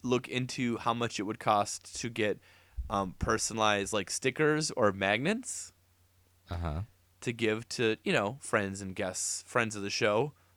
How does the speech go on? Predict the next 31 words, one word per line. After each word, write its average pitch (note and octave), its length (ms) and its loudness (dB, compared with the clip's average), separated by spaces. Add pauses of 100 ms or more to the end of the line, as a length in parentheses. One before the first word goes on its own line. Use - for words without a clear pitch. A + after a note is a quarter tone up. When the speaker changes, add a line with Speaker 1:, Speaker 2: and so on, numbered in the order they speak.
(140)
Speaker 1:
Uh, D4 340 4 (240)
it's - 360 2
reasonable. C3 680 4
I F#3+ 100 8
think, G#3 180 -2
like, E3+ 140 4
a, B2+ 100 2 (180)
a C#3 80 6
cup - 360 6
would G#2 100 -4
be G#2 100 0
a F#2+ 60 2
lot F2+ 220 0
more, D#2+ 240 -6
though. D2+ 260 -8 (1400)
Speaker 2:
Um, G#2+ 420 2 (640)
I A2 160 12
have A#2+ 400 10
been A#2 200 6
part A#2 240 8
of G2+ 100 0
a, G2 340 6 (160)
I, F#2+ 120 -4 (100)
I G2 100 -2
have A2 240 0
gotten G2+ 300 2
personalized E2+ 800 -2
mugs D#2 340 -4
before, C2+ 440 -6
so D2 280 -4
I, D2+ 280 -4